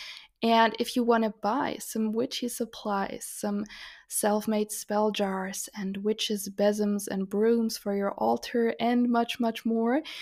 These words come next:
you can head on over to my Etsy shop, The Witch's Haunt, where I am going to be making huge sales in the next couple of months, so be prepared. You can just follow me there, so you will never miss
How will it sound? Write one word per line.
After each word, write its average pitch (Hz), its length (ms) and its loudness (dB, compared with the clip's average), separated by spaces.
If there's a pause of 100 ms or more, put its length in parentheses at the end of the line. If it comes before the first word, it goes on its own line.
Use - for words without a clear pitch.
(240)
you 254 100 4
can 269 180 4
head 226 220 4
on 226 240 2
over 214 280 0
to 208 280 -4
my 196 260 -2
Etsy 269 320 -2
shop, 196 420 -4 (120)
The 190 100 2
Witch's 214 440 0
Haunt, 233 500 2
where 240 360 4
I 233 160 6
am 294 200 4
going 247 300 2
to 254 120 0
be 247 260 0 (440)
making 226 560 4
huge - 720 -4
sales - 600 -2
in 190 140 -2
the 190 60 -2
next - 320 -6
couple 190 300 -4
of 185 60 0
months, 208 340 0
so 196 440 0 (140)
be 208 160 -2
prepared. 240 640 2 (420)
You 262 140 4
can 370 240 4
just 269 400 4 (320)
follow 220 360 6
me 190 200 4
there, 190 280 4
so 208 200 -2
you 202 240 0
will 226 180 6
never 214 420 2
miss 214 400 -2